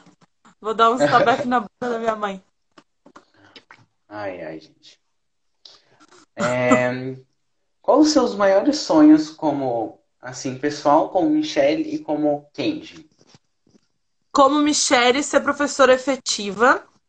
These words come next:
Speaker 1: ou aqui
Speaker 2: Hum.
Speaker 1: do estado, ou de outro lugar, pra poder ter minhas condições financeiras mais estabelecidas, sabe? Poder construir alguma coisa e não,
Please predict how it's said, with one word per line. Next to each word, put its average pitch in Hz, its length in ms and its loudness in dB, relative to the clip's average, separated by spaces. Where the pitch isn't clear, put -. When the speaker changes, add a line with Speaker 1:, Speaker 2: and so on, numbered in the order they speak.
Speaker 1:
ou 226 180 8
aqui 262 200 0
Speaker 2:
Hum. 220 40 -6
Speaker 1:
do 233 60 -4
estado, 214 480 2
ou 202 160 -2
de 190 120 -6
outro 208 200 -2
lugar, 196 520 2
pra 226 80 -4
poder 196 600 -6
ter 214 100 -2
minhas 202 220 -4
condições 214 800 -2
financeiras 208 800 0
mais 190 160 0
estabelecidas, 220 1080 -2
sabe? 214 400 2
Poder 240 280 6
construir 262 400 0
alguma 247 320 4
coisa 262 560 2
e 220 100 -2
não, 226 640 0